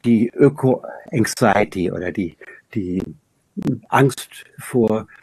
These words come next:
äh, Umweltzerstörung, die auch sehr viele junge Menschen betrifft. Gut, ähm, dann ist es natürlich, wenn die Lebensbedingungen schlechter wird, wenn es zu Konflikten kommt, Vertreibung,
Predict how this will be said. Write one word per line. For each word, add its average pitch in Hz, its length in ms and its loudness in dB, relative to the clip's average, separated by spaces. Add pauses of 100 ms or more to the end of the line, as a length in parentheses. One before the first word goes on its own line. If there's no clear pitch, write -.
äh, 113 300 -6 (180)
Umweltzerstörung, 90 1160 0 (280)
die 151 80 2
auch 139 140 -2
sehr 131 200 0
viele 113 260 0
junge 101 300 -2
Menschen 95 420 -6
betrifft. - 680 -14 (640)
Gut, - 400 -10 (300)
ähm, 107 320 -2 (180)
dann 143 220 2
ist 147 160 -4
es 143 180 -4
natürlich, 120 680 0 (260)
wenn 120 360 0 (260)
die 127 100 4
Lebensbedingungen 110 840 2
schlechter 107 600 -4
wird, - 340 -14
wenn - 160 -2
es 117 140 -2
zu - 100 -10
Konflikten 135 680 -4
kommt, - 240 -8
Vertreibung, 95 760 -2